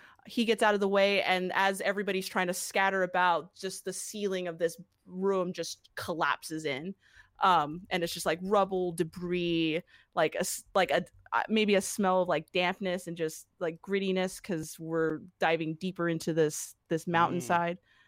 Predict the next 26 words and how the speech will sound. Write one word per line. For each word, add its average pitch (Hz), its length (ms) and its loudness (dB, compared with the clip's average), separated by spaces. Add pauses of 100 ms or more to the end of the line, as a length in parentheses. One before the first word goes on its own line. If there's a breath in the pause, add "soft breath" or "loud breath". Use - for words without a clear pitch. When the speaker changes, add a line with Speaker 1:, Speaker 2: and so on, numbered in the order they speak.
(160 soft breath)
Speaker 1:
Um, 156 300 2 (240)
and 170 140 2
then 175 100 6
as, 170 260 4
like, 160 220 2
the 165 120 2
rubble 170 360 4
kind 165 240 0
of 156 80 -2
settles, 156 580 0
like, 139 200 -2
Half 160 420 -2
kind 151 180 -8
of, 139 120 -6
like, 143 240 -8
pokes 160 320 -2
out 151 340 0
from, 147 460 -8
from 151 500 -8
somewhere 151 540 -2
that 127 220 -2 (120)
they've 160 180 -2
managed 156 420 -4
to 160 60 -12
shield 156 380 -4
themselves. 151 600 -6